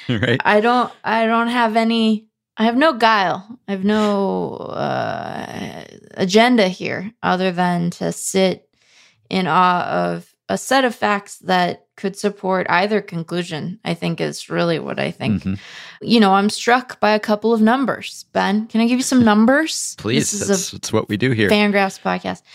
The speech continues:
Speaker 1: Yeah.
Speaker 2: So, like, one number that you could,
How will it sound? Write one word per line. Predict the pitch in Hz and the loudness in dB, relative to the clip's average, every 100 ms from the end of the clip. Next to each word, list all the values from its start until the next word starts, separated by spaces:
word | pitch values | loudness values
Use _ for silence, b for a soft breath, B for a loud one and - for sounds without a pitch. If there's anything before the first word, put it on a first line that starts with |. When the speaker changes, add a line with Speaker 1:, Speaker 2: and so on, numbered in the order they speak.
| B - | B -4
Speaker 1:
Yeah. | 110 | 0
Speaker 2:
So, | 320 | 2
like, | 330 | 2
one | 262 247 339 427 349 | 0 0 2 2 0
number | 202 175 165 175 - _ - | 0 -2 -4 -6 -10 _ -4
that | 170 | -2
you | 233 | -2
could, | 220 - 302 349 285 247 | -4 0 4 4 2 0